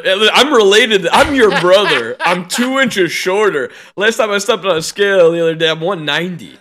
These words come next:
Speaker 1: Like, get
Speaker 2: I
Speaker 1: the fuck
Speaker 2: told him
Speaker 1: outta
Speaker 2: it
Speaker 1: here with
Speaker 2: was
Speaker 1: that
Speaker 2: genetic,
Speaker 1: one thirty-five.
Speaker 2: number one. Jake, Jake's a good, he's a handsome fella. He's in good shape, so, you know,
Speaker 1: <laughs>
Speaker 2: I, I don't think it should, uh, get to his head too much. But, uh,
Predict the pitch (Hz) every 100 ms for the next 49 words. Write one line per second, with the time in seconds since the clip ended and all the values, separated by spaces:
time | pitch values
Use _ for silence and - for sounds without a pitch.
0 | _ - 127 240 - - 262 165 170 185
1 | 165 196 190 127 113 170 156 185 202 131
2 | 117 151 147 151 202 330 539 587 _ -
3 | 135 110 92 107 - 180 160 131 113 113
4 | 104 - 151 180 190 185 160 151 151 139
5 | 131 - 101 87 - 95 80 - - 143
6 | 127 139 147 135 - 120 - 82 107 101
7 | 87 _ _ _ - - 92 - - -
8 | - - _ _ - _ _ _ _ _
9 | -